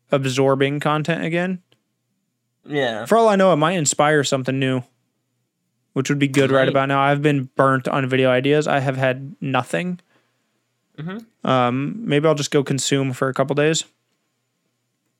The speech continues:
Speaker 1: So the Optic Podcast.
Speaker 2: Yeah.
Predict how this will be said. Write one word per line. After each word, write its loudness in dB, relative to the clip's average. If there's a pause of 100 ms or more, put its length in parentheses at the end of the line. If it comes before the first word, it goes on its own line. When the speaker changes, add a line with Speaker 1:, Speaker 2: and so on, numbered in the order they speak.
(340)
Speaker 1:
So 2
the 2
Optic 0
Podcast. -2 (600)
Speaker 2:
Yeah. -8